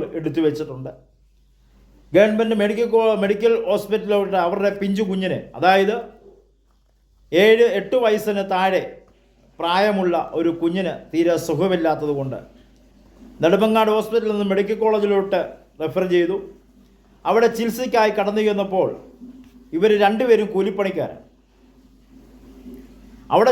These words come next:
ചെന്ന് കഴിഞ്ഞപ്പോൾ ആ കുഞ്ഞിന് ചെക്കപ്പ് ചെയ്യണം, അത് ചെയ്യണം, ഇത് ചെയ്യണം, ടെസ്റ്റ് ചെയ്യണം എന്നൊക്കെ പറഞ്ഞു. പക്ഷേ ഈ പെൺകുട്ടിയും ആ കൊച്ചും മാത്രമാണ് അവിടെ ചെന്നത്. അവിടെ ചെന്നപ്പോൾ മൂവായിരം രൂപ അങ്ങോട്ട് കെട്ടിവെച്ചെങ്കിൽ മാത്രമേ കുഞ്ഞിൻ്റെ ബ്ലഡ് ടെസ്റ്റ് ചെയ്യുവാനും ബാക്കിയുള്ള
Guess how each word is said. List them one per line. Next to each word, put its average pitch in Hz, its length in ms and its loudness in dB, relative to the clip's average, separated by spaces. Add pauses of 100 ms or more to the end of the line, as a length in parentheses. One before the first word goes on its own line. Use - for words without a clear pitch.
ചെന്ന് 233 240 4
കഴിഞ്ഞപ്പോൾ 202 480 2 (240)
ആ 190 40 -2 (120)
കുഞ്ഞിന് 220 320 0 (100)
ചെക്കപ്പ് 214 380 0
ചെയ്യണം, 208 340 2
അത് 196 100 -2 (100)
ചെയ്യണം, 202 340 0
ഇത് 190 100 -4 (120)
ചെയ്യണം, 190 280 0 (120)
ടെസ്റ്റ് 180 320 -2
ചെയ്യണം 190 340 0
എന്നൊക്കെ 180 320 -2
പറഞ്ഞു. 156 240 -2
പക്ഷേ 175 180 0 (420)
ഈ 208 40 0 (100)
പെൺകുട്ടിയും 202 600 0 (320)
ആ - 20 -2 (140)
കൊച്ചും 190 300 -4 (120)
മാത്രമാണ് 190 440 0
അവിടെ 131 220 -2
ചെന്നത്. - 260 -18 (720)
അവിടെ 202 260 4
ചെന്നപ്പോൾ 208 320 0 (100)
മൂവായിരം 220 560 2
രൂപ 208 260 2
അങ്ങോട്ട് 196 320 -4
കെട്ടിവെച്ചെങ്കിൽ 190 640 -2 (100)
മാത്രമേ 185 380 -2 (360)
കുഞ്ഞിൻ്റെ 196 420 2
ബ്ലഡ് 180 320 4
ടെസ്റ്റ് 196 200 -2
ചെയ്യുവാനും 185 400 -2
ബാക്കിയുള്ള 180 400 -2